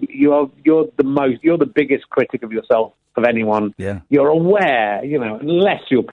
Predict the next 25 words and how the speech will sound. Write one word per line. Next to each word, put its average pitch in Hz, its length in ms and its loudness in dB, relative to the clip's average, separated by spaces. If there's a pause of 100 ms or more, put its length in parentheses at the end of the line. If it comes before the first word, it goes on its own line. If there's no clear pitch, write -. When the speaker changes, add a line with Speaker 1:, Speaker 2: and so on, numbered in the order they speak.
Speaker 1:
Peter 113 240 -2
Kay 101 420 -2 (480)
and 117 160 0
you're 104 280 4
that 113 260 -2
big, 104 380 0
you 117 100 2
know, 98 280 0 (220)
then 120 200 0
you're 147 160 4
aware, 160 360 2
and, 139 140 -2
and 151 200 -4
I'm 147 140 0
sure 147 180 2
Peter 120 200 -2
Kay 110 220 0
is 107 100 -2
also 110 240 0
aware 107 200 2
that 110 120 2
a 107 40 2
lot 107 160 2
of 104 60 -2
people 110 240 2